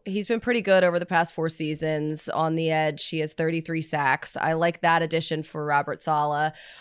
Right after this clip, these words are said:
I'm hoping that he plays better than, like, this noise I'm hearing about all of the doubters and him going too high. Um, but that's that. And then on the offensive line,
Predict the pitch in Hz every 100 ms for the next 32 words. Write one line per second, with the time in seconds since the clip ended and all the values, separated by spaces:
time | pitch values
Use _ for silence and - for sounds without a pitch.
0 | - 175 170 190 190 262 330 320 240 226
1 | - 233 226 202 220 208 - 180 196 220
2 | 196 190 185 175 - 180 170 165 170 180
3 | 190 190 190 185 185 190 190 175 175 175
4 | 170 170 170 170 165 160 165 175 170 170
5 | 170 175 165 165 165 170 170 165 165 170
6 | - 160 156 151 156 185 240 - - -
7 | - - - 175 180 165 156 151 - _
8 | 196 190 190 - 185 180 180 185 185 196
9 | 202 196 214 233 220 185 180 180 180 175